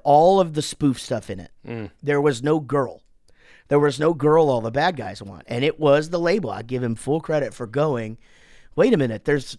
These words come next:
Speaker 1: there's no girl. There's no girl all the bad guys want." So we added to that just this girl watching the video, hot girl,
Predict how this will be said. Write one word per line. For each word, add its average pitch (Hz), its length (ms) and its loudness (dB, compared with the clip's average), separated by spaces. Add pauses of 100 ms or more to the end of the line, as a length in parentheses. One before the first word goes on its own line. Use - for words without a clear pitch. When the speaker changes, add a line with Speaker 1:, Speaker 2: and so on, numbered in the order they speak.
Speaker 1:
there's 139 240 -6
no 175 140 -2
girl. 151 500 0 (200)
There's 135 200 -6
no 165 120 -2
girl 151 400 4
all 156 120 4
the 147 100 -2
bad 160 280 0
guys - 280 -6
want." - 160 -16 (440)
So - 140 0
we 156 280 0
added 196 440 0
to 269 240 0
that 123 280 -4
just 147 180 -6
this 151 220 0
girl 143 720 4
watching 147 540 0
the 139 60 0
video, 127 800 -2 (520)
hot 160 300 4
girl, 139 500 2